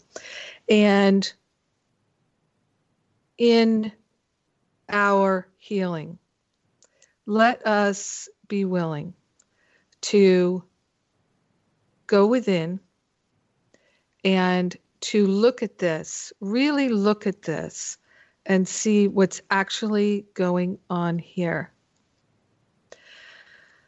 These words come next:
So I'm gonna invite you to turn within.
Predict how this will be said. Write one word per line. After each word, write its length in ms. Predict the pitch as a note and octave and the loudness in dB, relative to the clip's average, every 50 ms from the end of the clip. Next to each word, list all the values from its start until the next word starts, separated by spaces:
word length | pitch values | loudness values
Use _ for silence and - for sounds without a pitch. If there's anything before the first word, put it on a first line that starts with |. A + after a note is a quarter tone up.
| _ _ _ _ _ _ _ _ _ _ _ | _ _ _ _ _ _ _ _ _ _ _
So 260 | - - - C4+ A#3+ | -8 -2 2 2 4
I'm 160 | A#3+ A#3 A#3 | 4 4 2
gonna 180 | A3 C#4 D4 D4+ | 2 0 0 0
invite 540 | C4 B3+ A#3 G#3+ A3 G#3+ A#3 A3+ - - - | 0 0 0 0 0 0 0 -2 -4 -6 -8
you 80 | A3+ | -8
to 180 | G3 - - G3 | -6 -6 -8 -8
turn 400 | F#3+ - - - A3 A3 G#3+ G#3 | -8 -8 -6 -4 -2 -2 -2 -2
within. 500 | G3 F3+ E3 F3+ E3+ E3 D3 - - D#3+ | -2 -2 -4 -4 -4 -4 -6 -8 -10 -16